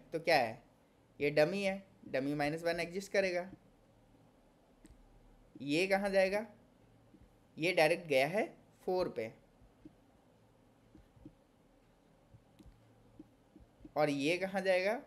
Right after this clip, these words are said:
फ़ाइव पे, क्योंकि और कोई लिंक ब्रेक नहीं हुई है।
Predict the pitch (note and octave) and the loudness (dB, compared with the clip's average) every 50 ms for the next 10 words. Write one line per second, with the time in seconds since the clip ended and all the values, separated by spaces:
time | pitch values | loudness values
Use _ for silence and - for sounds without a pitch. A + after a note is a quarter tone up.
0 | - - _ _ _ _ _ - - - G3+ F3 D#3+ D#3 - - - A#2 A#2 A#2+ | -18 -20 _ _ _ _ _ -8 0 4 4 4 4 2 -2 -12 -12 -10 -10 -12
1 | - - - - - - _ _ _ _ - - - - - - _ _ _ _ | -12 -20 -20 -20 -20 -20 _ _ _ _ -20 -20 -20 -20 -20 -20 _ _ _ _
2 | _ _ _ _ - - D#3+ - G3 C3+ C#3 E3 E3+ E3+ - G3+ G3 G3 G3 G3+ | _ _ _ _ -12 -12 -6 -4 -2 2 2 2 2 2 0 -2 0 -2 -2 -4
3 | G3 G3 G3 G#3 G#3+ A3 A3 G#3+ G#3 G3 F3+ E3+ E3+ E3 | -6 -4 0 0 0 0 -2 -6 -8 -8 -8 -6 -4 -6